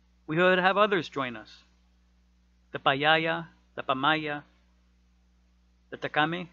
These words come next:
the Sana, the Coco, the Utah, just to name a few. We have been here for hundreds of years.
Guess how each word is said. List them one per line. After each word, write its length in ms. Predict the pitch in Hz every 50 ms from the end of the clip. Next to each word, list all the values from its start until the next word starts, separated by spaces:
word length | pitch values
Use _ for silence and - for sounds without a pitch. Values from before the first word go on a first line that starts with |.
| _ _ _ -
the 80 | 160
Sana, 440 | - - 165 156 156 156 156 160 156 - _ _ _ _ _ _ _ _ _ _
the 80 | - 131
Coco, 540 | - - 175 175 175 - 185 180 185 185 - _ _ _
the 100 | - 135
Utah, 460 | 131 139 160 175 170 - 175 170 170 170 - _ _ _ _ _ _ _ _ _ _ _ _ _ _ _ _
just 220 | - 196 175 -
to 80 | - 165
name 180 | 147 143 143 135
a 80 | 127
few. 340 | - - - 139 139 156 160 - _ _ _ _ _ _ _ _ _ _ _ _ _ _ _ _ _ _ _ _ _ _ _ _ _ _ _ _ -
We 140 | 156 160
have 220 | 160 160 135 - _
been 180 | 180 185 185
here 500 | 175 - - - 226 214 165 139 110 - - _ _ _ _ _ _ _ _ _ _ _ _ _ _ _ _ _
for 160 | - 143 123
hundreds 680 | - - - - 185 180 156 139 135 127 - - 123
of 140 | 127 123 120
years. 440 | 139 139 135 120 113 110 107 - -